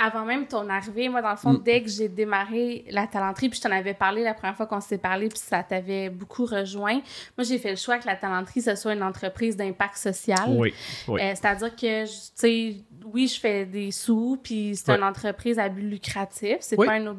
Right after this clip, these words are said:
Speaker 2: à fait,
Speaker 1: O B N L,
Speaker 2: oui, tout à fait.
Speaker 1: mais c'est pas tout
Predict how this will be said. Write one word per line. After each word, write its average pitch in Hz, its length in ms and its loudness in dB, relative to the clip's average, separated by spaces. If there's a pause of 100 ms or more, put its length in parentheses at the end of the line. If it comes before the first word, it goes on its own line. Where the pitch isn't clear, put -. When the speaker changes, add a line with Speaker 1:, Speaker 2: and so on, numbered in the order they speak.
(120)
Speaker 2:
à 190 80 6
fait, 190 240 4
Speaker 1:
O - 40 4
B - 20 2
N - 0 -
L, - 0 -
Speaker 2:
oui, - 120 4
tout - 220 -10
à - 20 -
fait. - 140 -6 (220)
Speaker 1:
mais 240 600 2
c'est - 200 -2
pas 240 140 6
tout 285 300 2